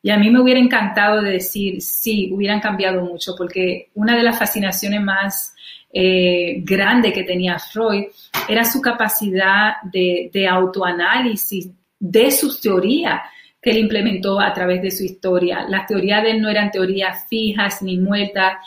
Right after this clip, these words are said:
ni establecidas, eran teorías cambiantes con el tiempo. Eh, y yo siento que tuvo que haber sido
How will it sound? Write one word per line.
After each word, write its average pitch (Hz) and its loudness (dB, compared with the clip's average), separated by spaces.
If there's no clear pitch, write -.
ni 208 2
establecidas, 214 0
eran 214 0
teorías 214 2
cambiantes 196 0
con 196 -6
el 180 -6
tiempo. 214 -4
Eh, 190 0
y 202 2
yo 214 6
siento 226 2
que 202 0
tuvo 247 6
que 269 0
haber 214 0
sido 202 -2